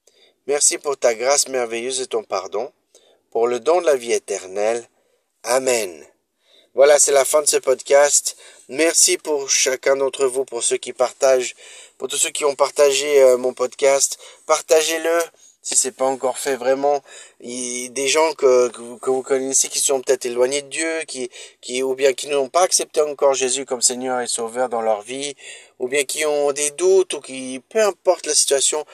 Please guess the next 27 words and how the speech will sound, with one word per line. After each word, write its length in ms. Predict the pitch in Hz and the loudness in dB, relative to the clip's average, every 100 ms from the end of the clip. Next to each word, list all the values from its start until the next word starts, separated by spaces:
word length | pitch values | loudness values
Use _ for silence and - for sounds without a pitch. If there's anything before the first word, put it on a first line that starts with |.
| - _ - | -20 _ -6
partagez, 540 | 156 - 143 131 131 | -4 0 0 0 0
s'il 220 | - 113 | -2 -4
vous 120 | 113 | -12
plaît, 200 | 107 107 | -6 -6
partagez. 640 | - 135 - 127 117 98 - - - - | 0 -2 0 -4 -2 -4 -8 -16 -20 -10
Le 100 | 120 | -2
Seigneur 380 | - 139 143 135 | 0 0 2 2
va 120 | 127 | 2
vous 160 | 123 120 | 0 -2
bénir 360 | 120 127 123 | -4 -2 -4
richement 380 | 120 135 - 123 | -4 -4 -4 -4
pour 180 | - 110 | -6 -2
ça, 180 | - 101 | 0 0
vraiment. 400 | 107 120 139 139 - - - | -4 -2 -2 -2 -10 -20 -10
Et, 80 | - | -4
et, 360 | 120 120 117 117 | -2 -2 -4 -6
et, 400 | 98 117 117 104 | -4 -4 -6 -4
et 40 | |
je 140 | 117 131 | -2 -2
prie 260 | - 151 147 | -4 -4 0
vraiment 380 | 135 143 151 | 0 2 2
que, 280 | 143 131 110 - - - - - _ _ _ _ - | 0 0 0 -2 -14 -20 -20 -20 _ _ _ _ -2
que, 200 | 131 123 | 0 0
que 160 | 131 | 2
ce 160 | 127 143 | 2 2
canal 500 | - 147 147 156 139 | 2 2 4 4 4
de, 480 | 127 117 110 107 | 4 4 4 2